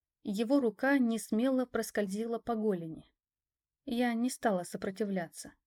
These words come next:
ведь он спрашивал, а не брал то, что просто считал своим. Это подкупало. Вообще тяжело противостоять такому отношению к себе.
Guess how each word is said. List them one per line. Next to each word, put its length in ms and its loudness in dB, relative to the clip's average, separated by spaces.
ведь 220 -2
он 140 -2
спрашивал, 680 -4
а 120 -2
не 200 0
брал 340 2
то, 240 -2
что 240 -8
просто 380 -2
считал 400 -4
своим. 500 -4
Это 240 -2
подкупало. 680 -4
Вообще 380 -2
тяжело 460 0
противостоять 800 -4
такому 360 -2
отношению 680 -4
к 60 -18
себе. 380 -12